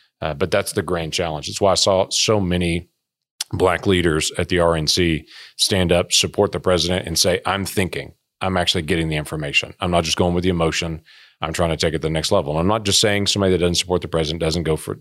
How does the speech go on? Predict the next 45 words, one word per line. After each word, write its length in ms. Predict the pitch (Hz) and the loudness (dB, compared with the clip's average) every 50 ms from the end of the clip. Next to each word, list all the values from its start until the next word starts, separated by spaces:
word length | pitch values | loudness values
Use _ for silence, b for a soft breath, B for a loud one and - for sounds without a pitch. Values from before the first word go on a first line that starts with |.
| - | -10
just 180 | - - 165 - | -8 -8 -6 -4
the 60 | - | -4
emotion. 480 | - - 160 165 - - - - - - b b b b b b b b b b b _ - - | -2 -2 0 -2 -2 -2 -6 -10 -12 -16 b b b b b b b b b b b _ -12 -6
A 120 | - 98 90 | -2 2 4
lot 180 | 90 90 95 | 4 4 4
of 60 | 98 | 4
people 200 | 104 110 98 98 | 2 0 0 0
choose 540 | 87 - - 98 92 90 87 87 87 - - - _ - - | 0 0 0 2 2 4 2 2 0 -2 -4 -6 _ -6 0
who 80 | - | 2
they're 120 | 98 98 92 | 4 4 4
gonna 140 | 90 87 80 | 2 2 2
vote 200 | 78 87 90 - | 2 2 2 2
for, 140 | - 87 | 0 -2
for 100 | 80 - | -2 -2
president 460 | 80 - 98 101 92 87 90 90 90 - | -4 -2 0 0 0 0 0 -2 -2 -4
or 100 | - - | -4 -2
Senate 380 | - - 101 92 92 90 - | 0 0 2 2 0 0 -2
or 200 | - - 73 69 | -4 -6 -6 -6
Congress 460 | - - 98 98 95 85 85 87 85 | -6 -4 -2 -2 0 2 2 0 0
or 100 | - - | 0 -6
judge 460 | 78 67 90 92 92 90 90 85 76 - | -4 -2 2 2 4 4 2 2 -2 -6
or 180 | - - 76 | -8 -4 0
city 280 | - - - 107 95 90 | 0 2 2 2 0 0
council 400 | - 90 90 87 - - 92 87 | 0 0 -2 0 0 -2 -2 -2
for 140 | - - 87 | -2 -4 -2
a 40 | |
lot 220 | 85 87 90 87 85 | 0 2 2 2 2
of 80 | 80 | -2
different 240 | 76 78 - 80 73 | -4 -6 -6 -6 -8
reasons. 400 | 71 - - - - - - - b b b b b b b | -6 -6 -8 -8 -10 -12 -16 -20 b b b b b b b
I 100 | - 85 | -4 -2
get 220 | 73 104 107 - | 0 -2 -2 -2
that. 160 | 76 71 71 | -4 -6 -6
I 20 | 76 | -4
wanna 240 | 78 85 85 85 | -2 -2 -2 -2
respect 420 | 78 78 78 - - 95 85 - - | -2 -2 -2 0 0 0 -2 0 0
every 200 | 87 78 80 80 | -2 0 0 -2
American's 400 | 78 78 78 76 - 78 73 - | -2 -2 -4 -6 -6 -8 -8 -6
choice 300 | - - 90 85 80 - | -4 -2 0 0 -2 -2
to 80 | - - | -4 -6
be 80 | 71 | -4
able 160 | 73 76 - - | -4 -4 -4 -4
to 80 | 143 | -4
do 160 | 143 165 170 | -2 -2 -2
that. 220 | 156 139 127 - | -2 -2 -4 -8